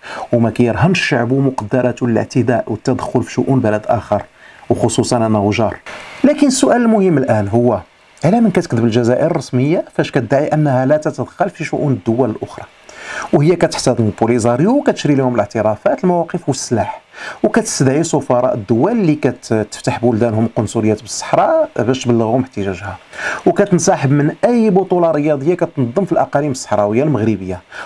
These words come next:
وكترفض دعوات الحضور لأي مؤتمرات أو ندوات سياسية وثقافية كتنظم تماك.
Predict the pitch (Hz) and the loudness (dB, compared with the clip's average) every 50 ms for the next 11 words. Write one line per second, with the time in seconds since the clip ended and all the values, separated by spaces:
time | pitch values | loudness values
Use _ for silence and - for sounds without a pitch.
0 | - - 214 208 - 214 - 175 139 - 160 131 110 - 135 131 117 120 131 - | -4 -2 0 2 2 2 2 2 0 0 -2 -2 0 0 0 2 2 2 0 0
1 | 208 - - - - - 135 147 147 214 247 139 175 170 170 - 214 220 202 185 | -2 -2 -4 -10 -6 -2 -2 0 0 2 2 2 2 0 0 0 2 2 2 2
2 | 175 - - 151 143 135 131 131 131 127 - - 139 127 123 120 110 107 110 101 | 0 -2 -2 -2 0 0 2 0 0 0 -2 -2 -2 -2 -2 -2 -2 -2 -2 -2
3 | 107 104 - - - 101 104 98 92 - 151 170 185 180 - 139 131 - 147 143 | -2 -4 -4 -8 -6 -4 -4 -4 -2 -2 -2 -2 0 0 -2 -2 -2 -2 -4 -2
4 | - - 165 196 220 214 - 165 - - - 127 107 101 - 104 98 - 95 87 | -2 0 0 0 0 0 0 -4 -4 -4 -4 -4 -4 -4 -6 -6 -6 -4 -4 -4
5 | 87 87 98 | -4 -4 -6